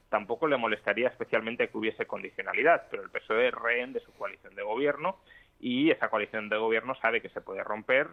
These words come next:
si se aprueban determinadas medidas de condicionalidad desde Europa que Podemos no vaya a aceptar. Pero que haya condicionalidad la han pedido incluso economistas de izquierda. Em,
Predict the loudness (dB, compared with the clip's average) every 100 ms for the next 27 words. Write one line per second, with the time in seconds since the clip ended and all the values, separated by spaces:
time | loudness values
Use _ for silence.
0 | -10 -16 -10 -10 -6 -4 -2 -4 -10 -16
1 | -12 -6 -4 -4 -4 -4 -2 -6 -10 -14
2 | -8 -6 0 0 0 -2 -4 -2 2 2
3 | 4 2 -2 -6 -8 -6 -6 -8 -12 _
4 | -8 -2 0 0 -2 -4 -8 -6 0 0
5 | -2 _ _ _ -2 0 2 0 0 -4
6 | _ _ _ -4 0 0 -2 -6 -6 -4
7 | -4 -4 -2 -2 -2 -10 _ _ -6 -6
8 | -2 -2 -2 -6 -10 -6 -4 -4 -6 -12
9 | -2 -2 -2 -8 _ 0 0 -2 -12 _
10 | _ _ _ -12 -10 -8 -10 -12 -14